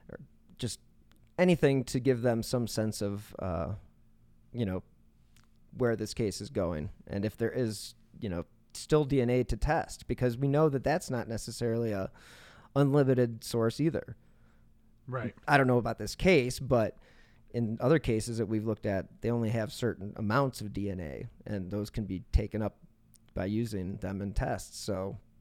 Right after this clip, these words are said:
Speaker 1: let's just hope that they still have some D N A to test.
Speaker 2: Well, and again, I, I want to offer a little bit of hope. This is just one man's opinion sitting in his garage here, but from, from my review of the case,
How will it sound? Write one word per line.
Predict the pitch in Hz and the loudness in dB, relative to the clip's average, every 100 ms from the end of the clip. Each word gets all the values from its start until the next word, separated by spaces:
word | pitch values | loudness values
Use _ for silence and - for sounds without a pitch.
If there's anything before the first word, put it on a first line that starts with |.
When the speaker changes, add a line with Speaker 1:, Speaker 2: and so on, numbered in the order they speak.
| - | -8
Speaker 1:
let's | 104 - | -8 -6
just | 120 117 | -6 0
hope | 120 | -2
that | 98 | -2
they | - | -4
still | 110 - 113 | -4 -2 -2
have | 104 | -4
some | - 104 | -6 -8
D | 104 | -4
N | 101 | -4
A | 104 | -4
to | 101 | -6
test. | - 87 - - - - - - - - - - - - - | -6 -6 -8 -14 -20 -20 -20 -20 -20 -20 -20 -20 -20 -20 -12
Speaker 2:
Well, | 143 147 151 151 | -4 0 0 2
and | 156 | 0
again, | 151 156 123 156 165 156 - - - - - - - | 2 0 4 4 4 0 -14 -20 -20 -20 -20 -18 -8
I, | 113 120 117 123 | -4 -2 -4 -6
I | 104 110 143 | -2 2 2
want | 139 143 | 2 0
to | 139 | 0
offer | 135 131 135 139 | 0 0 0 -2
a | |
little | 131 135 | -2 -2
bit | 135 131 | 0 0
of | 123 | 2
hope. | 120 139 135 | 4 2 0
This | 113 107 | -6 -4
is | 107 | -6
just | 98 117 107 - | -2 -2 -2 -4
one | 110 117 123 | -2 0 2
man's | 120 120 123 110 | 2 2 0 -2
opinion | 104 120 120 120 117 | -2 -2 0 0 0
sitting | - 120 117 | -2 -4 -2
in | 110 | -2
his | 110 98 | -2 -2
garage | 107 101 104 110 110 - | -4 -2 0 -2 -4 -6
here, | 113 113 | -4 -4
but | 104 104 101 - - - - | -2 -4 -4 -14 -20 -20 -20
from, | - - 127 117 107 95 - - - - | -12 0 2 2 0 -6 -14 -20 -20 -14
from | - 113 | -4 -2
my | 107 117 | 0 2
review | 120 117 107 127 127 | 0 0 -2 -2 0
of | 123 | 0
the | 117 | -2
case, | 120 123 127 127 - | -4 -2 -2 -4 -8